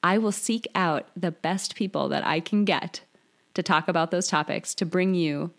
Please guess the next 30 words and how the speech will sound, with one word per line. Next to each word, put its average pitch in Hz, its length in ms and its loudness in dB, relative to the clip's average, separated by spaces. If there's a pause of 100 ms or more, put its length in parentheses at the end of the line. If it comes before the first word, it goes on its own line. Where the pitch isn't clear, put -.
(140)
amazing 185 840 2 (400)
insights 175 600 0 (140)
about 165 200 0
how 160 120 0
you 151 180 0
can 165 160 -2
live 151 140 -2
a 151 40 -4
better 147 220 -2
life. - 320 -6
And - 80 0
I 156 80 0
cannot 151 560 -4
wait. 151 320 -6 (460)
But 202 120 4
until 208 280 4
then, 175 300 0 (920)
I 202 60 0
had 208 160 2
to 214 60 0
do 226 140 -2
this. - 380 -6 (140)
I 180 60 -2
had 175 100 0
to 175 60 -2
sum 185 200 0
up 190 140 -2
what 185 80 2
I've 180 140 0
learned. 165 340 -4